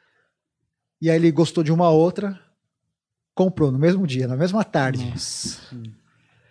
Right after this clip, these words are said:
Speaker 1: Aí uma ele deu pro Mussum, seu vizinho dele, <laughs> e ele se separou várias vezes, então metade vai pra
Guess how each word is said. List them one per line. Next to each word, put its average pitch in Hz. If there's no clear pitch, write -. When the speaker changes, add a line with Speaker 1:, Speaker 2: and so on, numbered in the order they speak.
Speaker 1:
Aí 151
uma 190
ele 185
deu 170
pro 160
Mussum, 160
seu 185
vizinho 143
dele, 156
<laughs> -
e 214
ele 151
se -
separou 160
várias 165
vezes, 170
então 127
metade 139
vai 123
pra 123